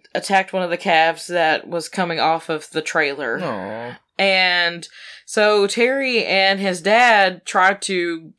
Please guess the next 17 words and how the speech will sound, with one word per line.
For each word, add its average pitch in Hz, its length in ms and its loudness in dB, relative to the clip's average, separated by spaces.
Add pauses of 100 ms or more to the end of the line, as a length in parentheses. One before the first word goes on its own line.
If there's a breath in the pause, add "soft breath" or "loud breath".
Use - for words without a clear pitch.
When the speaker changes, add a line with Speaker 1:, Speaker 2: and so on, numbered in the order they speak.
Speaker 1:
more 196 120 0
or 202 40 2
less 180 160 0
beat 170 400 -4
this 170 220 -4
wolf 170 480 -2
to 185 80 -16
try 185 160 2
to 185 60 -6
get 180 140 0
it 185 80 -2
to 190 80 -8
let 170 200 -2
go 170 140 2
of 170 60 0
the 175 60 -4
calf. 196 560 2